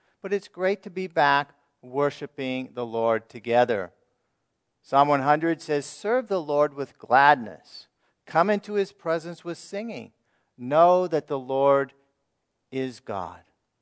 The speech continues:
It is he who has made us, and we are his people and the sheep of his pasture. Enter his gates with thanksgiving and his courts with praise. Give thanks to him and bless his name."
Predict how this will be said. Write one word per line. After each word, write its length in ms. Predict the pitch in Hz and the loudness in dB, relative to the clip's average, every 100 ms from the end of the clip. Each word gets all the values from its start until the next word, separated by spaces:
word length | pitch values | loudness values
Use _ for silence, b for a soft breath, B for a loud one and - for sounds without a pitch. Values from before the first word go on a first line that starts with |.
| _ _ _ _ _ _ | _ _ _ _ _ _
It 140 | 131 117 | -12 -10
is 220 | 113 - | -10 -12
he 260 | 151 143 | -10 -10
who 200 | 131 143 | -10 -6
has 220 | 127 120 107 | -4 -4 -6
made 320 | 123 147 135 | -6 -4 -4
us, 460 | 95 85 _ - _ | -8 -10 _ -20 _
and 260 | 120 110 | -12 -10
we 220 | 110 120 120 | -10 -4 0
are 300 | 110 110 101 | 2 0 -4
his 240 | 113 101 _ | -16 -18 _
people 540 | _ 113 104 - 82 _ _ _ _ _ _ _ _ _ | _ -20 -20 -18 -18 _ _ _ _ _ _ _ _ _
and 160 | 117 101 | -14 -12
the 80 | 95 | -14
sheep 420 | - - 113 - | -16 -16 -16 -16
of 140 | 101 | -16
his 160 | 101 - | -16 -16
pasture. 640 | - 104 98 - - 95 _ _ | -4 -4 -4 -12 -20 -20 _ _
Enter 280 | - 180 202 | -2 2 2
his 120 | 202 | 2
gates 280 | 170 165 165 | -2 -4 -6
with 120 | 180 | -8
thanksgiving 680 | 185 175 156 - 160 240 190 | -4 -4 -6 -10 -8 -6 -6
and 100 | 143 | -4
his 140 | 143 131 | -6 -8
courts 480 | - - 208 - | -12 -4 -4 -4
with 240 | 202 190 _ | -12 -14 _
praise. 520 | 190 196 185 107 - | -8 -6 -6 -12 -10
Give 200 | 147 151 | -4 -4
thanks 460 | - 151 156 165 - | -4 -2 -2 -2 -8
to 120 | 170 | -10
him 460 | 127 139 135 135 131 _ _ _ | -10 -8 -4 -4 -6 _ _ _
and 320 | 131 131 127 123 - | -2 0 0 -2 -12
bless 520 | 113 117 113 113 - | -2 4 4 2 -6
his 320 | 110 110 107 | -12 -12 -12
name." 360 | 104 92 87 | -12 -12 -12